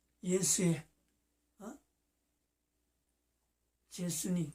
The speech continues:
제스닉이래요, 제스닉. 응? 그 출신. 제스닉, 제스-, 아, 제스닉이래. 제스닉 출신으로는 처음으로.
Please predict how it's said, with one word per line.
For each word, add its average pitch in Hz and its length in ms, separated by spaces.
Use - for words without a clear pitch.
제스닉이래요, 175 760
제스닉. 170 560
응? 208 180
그 - 200
출신. 180 600
제스닉, 208 600
제스-, - 440
아, 170 160
제스닉이래. 175 640
제스닉 185 560
출신으로는 190 800
처음으로. 233 680